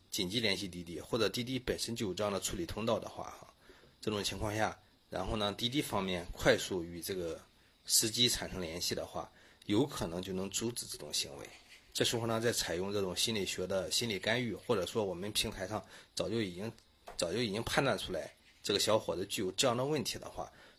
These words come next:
提前进入这种心理干预哈，就能够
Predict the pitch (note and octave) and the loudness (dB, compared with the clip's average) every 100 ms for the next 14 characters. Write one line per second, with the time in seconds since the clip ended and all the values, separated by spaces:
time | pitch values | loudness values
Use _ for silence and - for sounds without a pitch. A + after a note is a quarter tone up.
0 | _ _ _ - - E3 - G#2+ B2 B2+ | _ _ _ 2 4 6 6 4 4 4
1 | G2 F2 F#2 E2+ - G#2+ F#2+ E2 F2+ F#2 | 2 0 -2 0 2 2 0 -2 -2 -2
2 | E2+ - - - - - - G2 F#2+ C3 | -4 -8 -12 -16 -20 -6 0 2 2 4
3 | A2 | 2